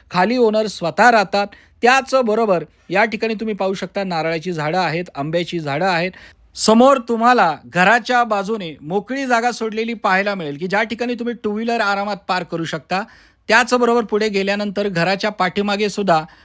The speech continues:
आणि या ठिकाणी सुद्धा मोकळी जागा सोडलेली आहे. पाठीमागे दीड फुटाची मोकळी जागा सोडलेली आहे. या घराला नगरपालिकेचं पाणी आहे, कॉर्पोरेशनचं पाणी आहे, त्यामुळे या ठिकाणी भाडेकरू राहतात. अतिशय छान पद्धतीने राहतात. चांगलं उत्तम भाडं तुम्हाला या ठिकाणी उपलब्ध होतं आहे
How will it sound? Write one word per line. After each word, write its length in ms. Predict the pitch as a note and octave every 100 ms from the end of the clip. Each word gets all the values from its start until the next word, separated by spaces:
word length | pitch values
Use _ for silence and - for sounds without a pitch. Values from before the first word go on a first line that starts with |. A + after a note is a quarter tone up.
| _
आणि 160 | D#3+ G3+
या 120 | G#3+
ठिकाणी 320 | A3 G#3 G#3+
सुद्धा 200 | G3+ G3
मोकळी 260 | G3+ E3 F3+
जागा 220 | E3+ F3
सोडलेली 420 | F3 D3 C#3 C#3+
आहे. 100 | B2+
पाठीमागे 540 | A#2 D3+ D3 F#3+ F#3+ G3+
दीड 260 | E3+ G3+ F#3+
फुटाची 300 | F#3 F3 F#3
मोकळी 240 | D#3 E3+
जागा 220 | E3 E3+
सोडलेली 380 | E3 C3+ D#3 F#3+
आहे. 220 | F3 E3+ - - -
या 220 | D#3+ G3+ A#3
घराला 480 | G#3 G#3 A3 F#3+ D3+
नगरपालिकेचं 840 | D#3 F3+ A#3 A3+ G#3+ G3+ G3+ G3+
पाणी 280 | F#3 E3+ E3+
आहे, 240 | E3 E3 G3 _ _ _ -
कॉर्पोरेशनचं 720 | F#3 F#3 A#3+ A#3+ B3 A#3+ A3+
पाणी 280 | G#3 F#3 F3
आहे, 260 | D3+ D#3 F#3+ _ _ _ -
त्यामुळे 420 | F#3+ A3+ A3+ A3+
या 140 | G#3 G3+
ठिकाणी 380 | G3+ F#3 G3+ G3+
भाडेकरू 600 | C#3+ D3 F3+ F#3 F3+ E3
राहतात. 340 | C3+ - F3+ - _ _
अतिशय 360 | D3+ D#3 G#3 A#3 G#3+
छान 200 | G3 B3
पद्धतीने 480 | A#3+ G3+ F#3 G3 F#3+
राहतात. 320 | F#3 C3+ D#3+
चांगलं 460 | D#3+ - G3 G#3+ A#3+
उत्तम 400 | A3 - A#3 A#3
भाडं 300 | E3+ F#3+ C4+
तुम्हाला 220 | C4+ B3 A3+
या 80 |
ठिकाणी 300 | G#3+ F#3+ G#3
उपलब्ध 400 | F#3 F3 A3+ A#3
होतं 220 | A3 F#3
आहे 100 | F#3+